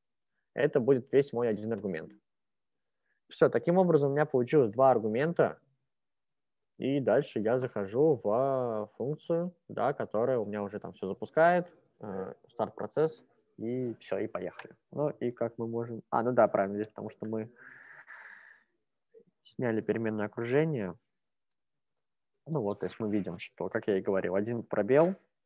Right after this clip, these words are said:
м, один, один паф, куча пробелов после пафа, и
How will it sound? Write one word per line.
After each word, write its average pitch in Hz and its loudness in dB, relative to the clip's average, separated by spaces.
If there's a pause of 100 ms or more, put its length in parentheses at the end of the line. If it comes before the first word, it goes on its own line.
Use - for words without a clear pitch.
(380)
м, - -16 (460)
один, 104 -8 (1600)
один 104 -8
паф, 165 4 (280)
куча - -6
пробелов 107 0
после 151 0
пафа, 139 -2 (320)
и 113 -4